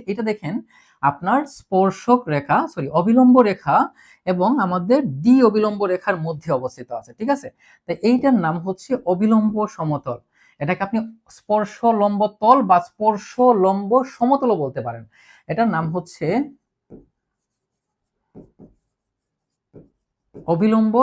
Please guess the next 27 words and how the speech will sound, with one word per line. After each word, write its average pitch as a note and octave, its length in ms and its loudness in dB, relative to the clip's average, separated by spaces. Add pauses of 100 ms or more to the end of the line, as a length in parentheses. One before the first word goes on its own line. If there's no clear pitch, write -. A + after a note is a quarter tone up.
(160)
সমতল, D#3 340 -2 (100)
ঠিক B3 180 -2
আছে? - 140 -14 (320)
অবিলম্ব A#3 420 2 (520)
সমতল। G#3 460 -2 (320)
আচ্ছা, - 200 -8 (340)
এখন C4 200 2 (120)
এই C4 160 4
স্পর্শক A3+ 460 2 (100)
রেখা B3 240 0
আর A3+ 120 0
এই F3 60 4 (100)
দ্বি A3+ 100 2 (100)
অবিলম্ব A#3 300 2 (120)
রেখার F#3 300 -4
মধ্যে E3+ 260 -8
এখানে G#3 180 -8 (100)
আরেকটা A#3+ 320 -4 (100)
তল E3 120 0 (100)
আছে, - 200 -16
আমরা E3+ 200 -10
দেখতে D#3 200 -14
পাচ্ছি। C3+ 280 -8 (720)
এই G#3 140 0 (100)
তলটার F3+ 340 0 (100)
নাম D#3+ 100 2 (120)
হচ্ছে F#3 320 -10